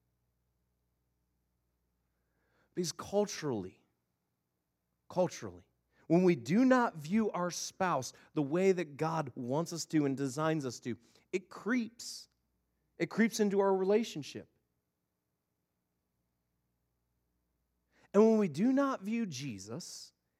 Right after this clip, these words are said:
and his bride as God designed us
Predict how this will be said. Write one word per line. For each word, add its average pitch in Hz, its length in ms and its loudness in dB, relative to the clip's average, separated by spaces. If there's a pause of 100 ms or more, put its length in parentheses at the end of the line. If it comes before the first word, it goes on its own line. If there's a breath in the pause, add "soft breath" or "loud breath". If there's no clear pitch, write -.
(240)
and 190 140 0
his 220 360 2
bride 156 720 2 (1600)
as 185 180 -10
God 214 320 -6
designed 196 640 -4
us - 440 -16